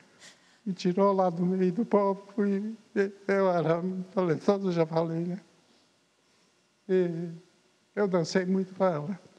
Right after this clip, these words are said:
É uma pessoa fantástica, até renovou toda a dança brasileira, trabalhou várias vezes no Teatro Municipal do Rio de Janeiro como diretora, bailarina,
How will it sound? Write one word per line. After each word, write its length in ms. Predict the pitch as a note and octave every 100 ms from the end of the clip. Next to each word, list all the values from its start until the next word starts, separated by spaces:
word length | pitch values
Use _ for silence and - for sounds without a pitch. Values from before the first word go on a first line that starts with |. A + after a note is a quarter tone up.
| _ _ _ _ _
É 80 | G#3+
uma 180 | G3+ F#3
pessoa 400 | F#3 E3+ - F#3
fantástica, 1040 | E3 F3+ D#3+ - F#3+ E3+ - - F#3+ F3+ F#3
até 420 | F3+ F3+ - F3+ F3 - - F#3+
renovou 960 | E3 F3 E3+ D#3+ D#3+ F#3 F3+ F3+ F3+ E3
toda 440 | D3 F3+ E3+ E3+ D#3+
a 40 |
dança 360 | C#3+ D#3 C3 D#3
brasileira, 800 | D3+ D#3 D3 D3 D#3 D#3+ E3+ E3+ - _ _ _ _ _ _ _ _
trabalhou 480 | F#3+ F3+ E3+ E3 E3
várias 420 | E3+ F3+ F3 D3+
vezes 320 | D#3 D#3 D3+
no 120 | E3+ D3+
Teatro 300 | - D3 D3
Municipal 400 | D3 C3+ - -
do 140 | D#3+ E3+
Rio 180 | D3
de 100 | C#3+ D3
Janeiro 400 | G#3 D3+ D3 C3
como 160 | E3+ D#3+
diretora, 760 | D3 D3 C#3 - D3+ D3+ D#3
bailarina, 760 | C#3+ C#3 C#3+ C3+ C3+ C#3+ D#3+